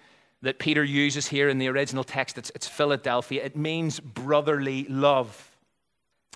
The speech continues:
We all know that there's different words for love in the Bible that mean different things.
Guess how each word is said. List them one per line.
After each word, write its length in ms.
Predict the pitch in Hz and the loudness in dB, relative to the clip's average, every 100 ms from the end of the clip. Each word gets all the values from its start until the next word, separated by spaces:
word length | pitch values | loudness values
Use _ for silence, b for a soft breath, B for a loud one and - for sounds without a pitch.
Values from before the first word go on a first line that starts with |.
| - - | -12 0
We 140 | 143 | 4
all 120 | 160 | 6
know 140 | 151 135 | 4 2
that 120 | 117 | 0
there's 160 | 131 | -2
different 320 | - 143 156 139 | 0 0 0 0
words 320 | 131 131 - | 2 2 -2
for 160 | 131 | -2
love 200 | 123 123 | 2 2
in 100 | 123 | 2
the 60 | 120 | -2
Bible 400 | 117 120 120 120 | 0 0 0 -4
that 120 | 120 | -4
mean 280 | 131 131 135 | -4 -2 -2
different 400 | 131 - 131 - | -2 -2 -4 -4
things. 420 | 160 147 127 - | -2 0 -2 -6